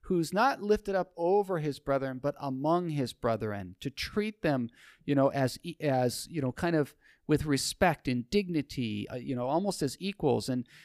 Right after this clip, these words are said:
you know, you see this in Jesus' ministry, the way that he's around people and interacts with people, and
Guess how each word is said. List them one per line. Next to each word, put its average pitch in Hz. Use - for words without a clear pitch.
you 196
know, 214
you 196
see 285
this 190
in 135
Jesus' 165
ministry, 165
the 120
way 139
that 143
he's 139
around 143
people 135
and 117
interacts 143
with 135
people, 117
and 117